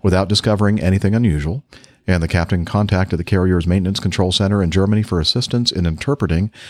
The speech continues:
an automated report generated by the landing.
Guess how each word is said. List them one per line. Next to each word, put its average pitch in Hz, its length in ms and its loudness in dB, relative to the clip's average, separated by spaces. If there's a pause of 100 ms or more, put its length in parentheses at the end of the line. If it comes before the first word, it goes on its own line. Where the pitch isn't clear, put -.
(160)
an 87 140 2
automated 92 540 2
report 113 480 -2
generated 98 500 0
by 87 140 2
the 107 80 2
landing. 117 400 -2